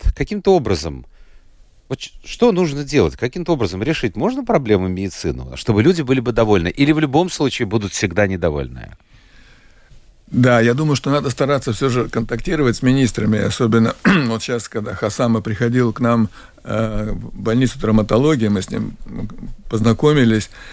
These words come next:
Speaker 2: и он мне тоже привет передавал из другой клиники, так что очень приятно. П-, кажется, что этот министр, он, э, понимает, что он долго не будет на этом месте.
Speaker 1: А он уже понимает?
Speaker 2: Да, о, да, я могу сказать так, что он понимает, да, но это мое мнение, да.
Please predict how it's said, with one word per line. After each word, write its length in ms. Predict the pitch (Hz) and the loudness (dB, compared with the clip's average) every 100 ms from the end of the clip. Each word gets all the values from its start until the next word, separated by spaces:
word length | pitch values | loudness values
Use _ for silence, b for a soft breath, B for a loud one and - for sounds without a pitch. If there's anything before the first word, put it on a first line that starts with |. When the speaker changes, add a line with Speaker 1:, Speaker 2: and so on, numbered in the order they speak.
| B B - | B B -6
Speaker 2:
и 240 | 104 110 | 0 4
он 160 | 110 113 | 4 4
мне 140 | 110 | 2
тоже 280 | 104 110 113 | 2 -2 -2
привет 380 | 104 113 117 107 | -2 0 2 0
передавал 640 | 110 110 113 107 107 104 - b b - | 0 0 2 2 2 -2 -8 b b -10
из 360 | 95 101 107 113 | -4 -2 -2 0
другой 360 | 113 120 165 | 2 4 4
клиники, 460 | - 135 117 107 117 | 2 0 0 -2 -6
так 200 | 113 104 | -6 -6
что 120 | - | -2
очень 220 | 107 117 | -4 -2
приятно. 400 | 104 127 110 104 | 0 2 2 0
П-, 100 | 95 - - B B | -8 -8 -14 B B
кажется, 400 | - 156 143 123 | 0 0 0 -4
что 260 | - 120 107 | 0 0 2
этот 340 | 135 165 156 | 0 0 -2
министр, 580 | 143 131 113 95 - 80 | 0 2 2 0 -6 -8
он, 220 | - 117 - | -2 -2 -2
э, 260 | 110 107 98 - - | 0 0 0 -6 -14
понимает, 460 | 120 131 143 113 90 | -6 -2 2 2 0
что 160 | - | 0
он 120 | 120 113 | 2 4
долго 280 | 127 107 | 2 2
не 100 | 113 | 2
будет 260 | 120 135 90 | 2 0 -2
на 60 | 98 | -2
этом 280 | 101 92 95 | -4 -2 -2
месте. 240 | 90 - | -4 -6
Speaker 1:
А 140 | 98 98 | 0 2
он 100 | 110 | 4
уже 200 | 117 208 | 4 2
понимает? 480 | 233 175 104 71 67 | 2 2 2 0 -6
Speaker 2:
Да, 340 | 117 123 113 104 | -2 2 2 2
о, 100 | 110 | 0
да, 220 | 131 117 | 0 0
я 120 | 143 | -2
могу 280 | 175 92 - | -2 -4 -6
сказать 340 | - 139 127 | -6 -4 -2
так, 140 | 107 101 | -2 -2
что 160 | 113 | -4
он 80 | 110 | -2
понимает, 440 | 120 120 117 95 | 2 2 2 0
да, 140 | 101 104 | 0 0
но 140 | 123 | 0
это 120 | 123 127 | 0 2
мое 240 | 131 107 | 2 2
мнение, 340 | 101 95 95 95 | 0 0 -2 0
да. 220 | 113 | 0